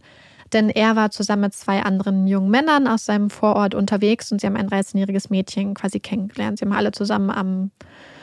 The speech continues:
Strand, äh, abgehangen und dann haben die drei jungen Männer das dreizehnjährige Mädchen mit zu sich ins Auto geholt. Es gibt verschiedene Aussagen, ob sie sie reingezerrt haben oder ob sie freiwillig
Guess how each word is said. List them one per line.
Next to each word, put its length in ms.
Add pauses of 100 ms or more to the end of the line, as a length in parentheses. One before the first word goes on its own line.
(160)
Strand, 640
äh, 200
abgehangen 560
und 160
dann 260
haben 540 (400)
die 500
drei 180
jungen 280
Männer 540
das 100
dreizehnjährige 500
Mädchen 380
mit 240
zu 160
sich 160
ins 160
Auto 280
geholt. 360
Es 100
gibt 140
verschiedene 400
Aussagen, 520 (380)
ob 180
sie 180
sie 260 (120)
reingezerrt 640
haben 200
oder 140
ob 100
sie 80
freiwillig 600